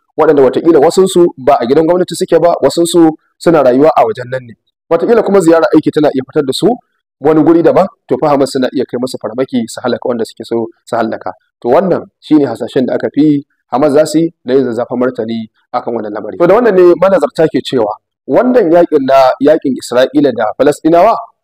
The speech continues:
alamu suna nuni da cewa zai tashi daga yaƙi da Isra'ila da Falasɗinawa ya koma yaƙi tsakanin,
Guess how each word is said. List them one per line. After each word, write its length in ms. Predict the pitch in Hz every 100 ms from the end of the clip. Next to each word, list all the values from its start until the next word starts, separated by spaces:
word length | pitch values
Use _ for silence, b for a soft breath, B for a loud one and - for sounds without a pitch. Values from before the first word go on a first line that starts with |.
| -
alamu 400 | 135 131 143 147
suna 240 | 156 135
nuni 200 | 131 123
da 60 | 113
cewa 300 | - 131 175 - - _ _
zai 200 | 147 131
tashi 300 | 135 143 143
daga 180 | 123 113
yaƙi 460 | 117 139 135 120 101 _
da 160 | 117 123
Isra'ila 680 | - - 131 143 175 165 156 -
da 80 | 110
Falasɗinawa 440 | 127 147 156 165
ya 80 | 139
koma 260 | - 139 123
yaƙi 420 | 139 - 131 123 _ _
tsakanin, 600 | - 135 135 135 135 131